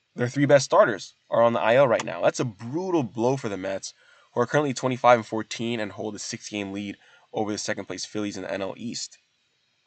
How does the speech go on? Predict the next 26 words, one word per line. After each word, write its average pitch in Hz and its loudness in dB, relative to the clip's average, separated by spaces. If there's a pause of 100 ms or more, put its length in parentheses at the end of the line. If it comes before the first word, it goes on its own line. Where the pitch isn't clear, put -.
(480)
And, 107 0 (400)
you 113 -10
know, 107 0 (100)
Scherzer 135 0
pulled 131 0
himself 123 0
out 120 8
of 107 2
the 95 -14
game 113 0
when 110 -2
he 110 -4
felt 104 -4
some - -10
tightness 123 -2 (500)
when 107 -6
he 107 -2
was 101 -6
pitching 123 -2
the 123 4
other 123 6
day. 127 4 (640)
And 120 6 (580)
that, 131 8
that, 131 4
that's, - 4